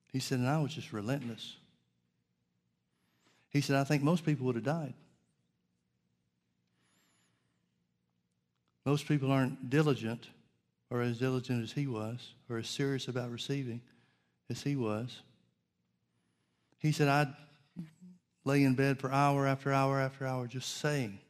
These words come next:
Mark eleven twenty-three over and over and over to myself.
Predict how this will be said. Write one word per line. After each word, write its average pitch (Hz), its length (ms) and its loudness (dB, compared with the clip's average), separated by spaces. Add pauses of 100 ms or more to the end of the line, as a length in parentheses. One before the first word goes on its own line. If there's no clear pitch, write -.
(280)
Mark 131 220 -6
eleven 131 260 0
twenty-three 131 520 -4
over 123 180 -4
and 123 100 0
over 123 180 -4
and 120 80 -2
over 120 220 -6
to 117 60 -8
myself. 117 440 -8